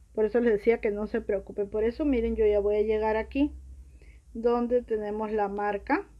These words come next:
¿sí? Donde hemos puesto nuestro marcador. Entonces aquí voy a seguir tejiendo así,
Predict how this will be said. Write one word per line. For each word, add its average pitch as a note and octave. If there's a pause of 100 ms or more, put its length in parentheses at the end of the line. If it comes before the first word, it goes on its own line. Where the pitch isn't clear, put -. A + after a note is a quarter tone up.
(920)
¿sí? E4
Donde G3+
hemos G3+
puesto G3+
nuestro G3+
marcador. A3+ (640)
Entonces F#3+
aquí G3
voy F3+
a G3
seguir G3
tejiendo G3+
así, C4+